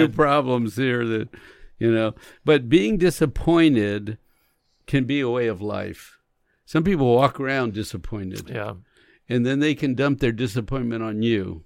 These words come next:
Speaker 2: and invite you to engage them on their disappointment level. He said, "I just decided to quit being offended."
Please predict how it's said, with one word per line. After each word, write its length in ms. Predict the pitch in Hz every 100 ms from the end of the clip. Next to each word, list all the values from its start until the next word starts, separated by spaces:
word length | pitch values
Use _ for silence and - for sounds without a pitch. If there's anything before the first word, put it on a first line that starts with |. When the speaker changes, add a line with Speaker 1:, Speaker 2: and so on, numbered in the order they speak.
| _ _
Speaker 2:
and 220 | - 113
invite 380 | 117 110 123 -
you 60 | 127
to 100 | 113
engage 480 | 104 113 120 92 95
them 240 | 104 113
on 240 | - 113
their 120 | 110 107
disappointment 800 | 87 139 - 117 139 117 113
level. 500 | 101 101 90 92 76 _ _ _ _ _ _ _ _
He 120 | - 127
said, 180 | 151
"I 220 | - 127 160
just 280 | 170 143
decided 520 | 139 120 143 139 127 107
to 80 |
quit 280 | 104 139 117
being 180 | 113 120
offended." 580 | 104 - 117 98 95